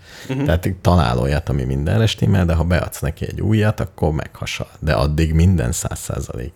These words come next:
Speaker 2: is, amit beadtál.
Speaker 1: Mhm.
Speaker 2: Gyakorlatilag mindegyikre tett egyet. Egy ilyen hatalmas fájlod lett.
Speaker 1: Mhm.
Speaker 2: Vagy nagyon picit, ugye az átlagokat keres, nekem csak ilyen görbéket kellett csinálni. Az meg, az meg ilyen pontatlanka volt. Most hol húzom meg a határ,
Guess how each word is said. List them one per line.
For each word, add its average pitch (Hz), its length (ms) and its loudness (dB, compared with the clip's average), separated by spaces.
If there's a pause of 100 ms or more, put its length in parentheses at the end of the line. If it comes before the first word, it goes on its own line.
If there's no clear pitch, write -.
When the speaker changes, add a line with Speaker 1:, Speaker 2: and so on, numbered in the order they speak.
Speaker 2:
is, - 160 -10
amit - 280 -6
beadtál. - 600 -8
Speaker 1:
Mhm. 147 300 0
Speaker 2:
Gyakorlatilag 82 680 0
mindegyikre 64 1080 -4 (140)
tett - 360 -8
egyet. - 380 -8
Egy 80 160 -2
ilyen 67 120 -2
hatalmas - 600 -8
fájlod - 480 -10
lett. - 320 -12 (360)
Speaker 1:
Mhm. 127 180 -6 (200)
Speaker 2:
Vagy 76 200 0
nagyon 76 340 2
picit, 127 400 4
ugye 90 200 4
az 82 200 -2
átlagokat 113 720 2
keres, - 580 0 (320)
nekem 92 240 0
csak 87 220 -2
ilyen 95 180 4
görbéket 71 600 -2
kellett - 320 -4
csinálni. - 420 -2
Az 131 180 2
meg, 131 380 0
az 131 180 2
meg 131 140 2
ilyen 127 220 2
pontatlanka - 760 -2
volt. 82 280 -6
Most - 200 -8
hol 101 220 0
húzom 90 340 -2
meg 69 160 -4
a 53 60 -6
határ, 92 460 0